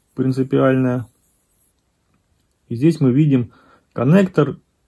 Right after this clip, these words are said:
и соединен этим коннектором к выключателю резистор. А в этом документе указано, что статор был изменен и резистор, короче,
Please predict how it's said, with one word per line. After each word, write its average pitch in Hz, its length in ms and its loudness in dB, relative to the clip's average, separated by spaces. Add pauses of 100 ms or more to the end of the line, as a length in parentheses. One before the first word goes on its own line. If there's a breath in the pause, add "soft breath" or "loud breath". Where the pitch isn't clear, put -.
(100)
и 143 140 -2
соединен 131 600 0
этим 117 200 -4
коннектором 113 540 -4
к - 80 -12
выключателю 113 840 -4
резистор. 113 720 -2 (1600 soft breath)
А 117 200 -14
в 123 100 0
этом 147 320 0
документе 143 560 2
указано, 107 540 0
что - 180 -12
статор 147 540 -2
был 117 340 2
изменен 131 600 2
и 117 180 -2
резистор, 127 500 -4
короче, 110 840 -6